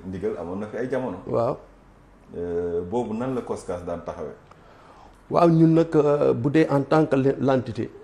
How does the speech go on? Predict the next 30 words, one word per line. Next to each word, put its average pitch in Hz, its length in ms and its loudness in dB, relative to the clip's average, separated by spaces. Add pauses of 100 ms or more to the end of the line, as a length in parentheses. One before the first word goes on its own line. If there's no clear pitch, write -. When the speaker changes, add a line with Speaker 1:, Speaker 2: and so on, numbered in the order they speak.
(460)
Speaker 2:
ñun 139 200 0
position 160 480 2
bu 135 120 -2
suñu 160 240 2
kër 160 260 2
jël 135 140 6
rek 123 220 0
la 127 80 2
ñuy 120 200 0
jël. 101 120 -10 (1200)
Speaker 1:
Bu 98 80 -8
mu 98 140 -8
jël 95 160 -4
ouvertement. 95 460 -4
Speaker 2:
Bu 139 100 6
mu 156 160 10
jël 151 220 10
ouvertement 127 500 4
rek 110 140 -6
la 117 80 -4
ñuy 110 180 -6
jël. - 100 -16 (1040)
Waaw, - 100 -18 (120)
vraiment 117 440 0
dal 123 240 4
nañu 120 340 0
ci - 160 -12
histoire 113 400 -2
lu 107 140 -4
yàgg-yàgg. 147 420 -4